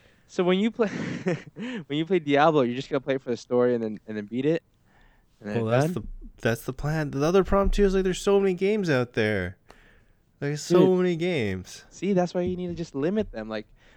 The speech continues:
Speaker 1: I'm stuck on Monster Hunter because of the freaking grind, you know?
Speaker 2: But I
Speaker 1: I'm
Speaker 2: don't
Speaker 1: trying to
Speaker 2: wanna
Speaker 1: get the
Speaker 2: grind.
Speaker 1: best
Speaker 2: I just wanna,
Speaker 1: weapons.
Speaker 2: I just wanna try different things. Like, I like the story in these games. It's like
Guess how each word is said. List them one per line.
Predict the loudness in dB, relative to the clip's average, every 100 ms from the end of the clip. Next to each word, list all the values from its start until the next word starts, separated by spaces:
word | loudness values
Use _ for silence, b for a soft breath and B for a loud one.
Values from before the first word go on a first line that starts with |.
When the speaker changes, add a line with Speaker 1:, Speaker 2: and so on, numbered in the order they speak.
| b -20 -8
Speaker 1:
I'm | -8
stuck | -6 -6 -4
on | 0
Monster | 2 0 -2
Hunter | -4 -6
because | -8 -2 4 4
of | 2
the | -4
freaking | -6 -8 -8 -8
grind, | -4 -4 -6 -8
you | -6
know? | -6 -8 b b b b
Speaker 2:
But | -4 0
I |
Speaker 1:
I'm | 2
Speaker 2:
don't | 4
Speaker 1:
trying | 6
to |
Speaker 2:
wanna | 6
Speaker 1:
get | 6
the | 6
Speaker 2:
grind. | 6 6 4
Speaker 1:
best | 4
Speaker 2:
I |
just | 2
wanna, | 2 -2
Speaker 1:
weapons. | -4 -4
Speaker 2:
I |
just | -4 -2
wanna | -2 -2
try | -4 -4 0 0
different | 2 -2 -4 -6
things. | -4 -4 -4
Like, | -6 -4
I | -2
like | 0 -2
the | -4
story | -4 0 2 2
in | 0
these | -4
games. | -4 -4 -4 -6
It's | -4
like | -4